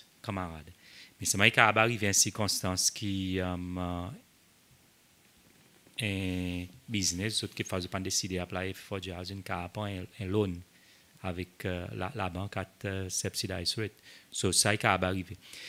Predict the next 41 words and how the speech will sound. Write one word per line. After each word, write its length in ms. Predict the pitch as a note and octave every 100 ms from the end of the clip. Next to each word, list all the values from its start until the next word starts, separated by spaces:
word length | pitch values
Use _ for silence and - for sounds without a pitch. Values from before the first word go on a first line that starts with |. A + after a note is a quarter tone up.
| - -
Mais 80 | G2
c'est 100 | G#2+
moi, 180 | A2+ B2+
non, 200 | G#2 F#2+
non, 160 | G2
record, 460 | B2+ C3+ G#2 G2 G2 G2+
euh, 280 | G2+ G2 G#2
le 140 | A2+ G2+
côté 420 | G#2 - G2 F#2+
à 100 | F#2+
cause, 400 | - G2 F#2 -
euh, 200 | G2+ F#2+
nous 140 | A2+ F#2+
garantit. 640 | F#2 F#2 F2+ - - B2+ - _ _ - - - - - - -
Euh, 680 | F#2 F2+ F2+ F2+ F2+ F2 F2+
ça 200 | - F2
y 80 | G2
est, 220 | A2+ A2
l'autre 280 | A2 G#2+ G#2+
exercice 600 | G#2 G#2+ G2+ - F#2+ -
que 100 | G2+
nous 80 | F#2
avons 120 | F2+
avoir, 480 | F2+ F2 E2+ E2 F#2
qui, 460 | - F2+ F2 F2 F2+
euh, 160 | G2+
mais 360 | F2 F2+ B2+ G#2
c'est 120 | -
moi, 120 | F#2+
définitivement, 500 | A2 G2+ G#2+ - G2+
qui 120 | F2+ F#2
arrive, 480 | F2 F#2+ G2+ F#2
qui 120 | F2 G#2+
business, 640 | F#2 F2 F2+ G2+ - - - - - - -
euh, 140 | F#2+ F2+ F#2+
il 160 | A2+ F#2+
gagne, 500 | F#2+ F#2 F#2 F#2 F2 - - - -
euh, 600 | F#2 F2+ F2+ F2+ F2+ F2+ F2
tous 100 | -
les 140 | G#2 F#2+
deux. 220 | F#2